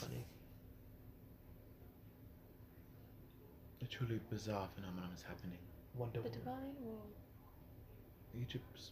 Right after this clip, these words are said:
Speaker 2: poorest communities entirely cut off from the only
Speaker 3: Clean
Speaker 2: supply
Speaker 3: water.
Speaker 2: of fresh water.
Speaker 3: Thanks.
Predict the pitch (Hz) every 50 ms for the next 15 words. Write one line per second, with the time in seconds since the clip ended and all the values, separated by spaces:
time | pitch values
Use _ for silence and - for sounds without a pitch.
0 | - - - - 151 151 143 143 - - - 107 101 95 92 - 95 92 92 -
1 | - - - - - - - - - - 120 120 127 127 120 120 - 135 120 110
2 | 98 95 - - 98 95 92 - - 110 110 110 113 113 - 117 110 107 104 104
3 | 92 90 - - - - 92 - - - - 92 - - - 95 95 - - -
4 | - - - - - - - - - - - - - - - - - - - -
5 | - - - - - - - - - - - - - - - - - - - -
6 | - - -